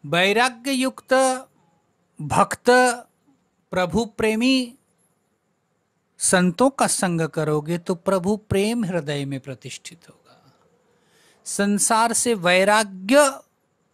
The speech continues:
पाने की एक चेष्टा, एक ललक जागृत हो सकता है।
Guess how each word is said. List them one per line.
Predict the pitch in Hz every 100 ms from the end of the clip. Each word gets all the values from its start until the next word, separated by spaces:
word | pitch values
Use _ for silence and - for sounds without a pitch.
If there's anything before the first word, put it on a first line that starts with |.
| _ _ _ _ _ _ _ _
पाने | 180 165 185 208
की | - 214 190
एक | 175 -
चेष्टा, | 214 202 - 196
एक | 175 165
ललक | 156 170 196 - - - _ _ _ _ _ _ _ _ _ _ _ _ _ _ _ _ _ _ _ _ _ _ _ 135
जागृत | 151 139 127 147 -
हो | -
सकता | 123 - _ _
है। | -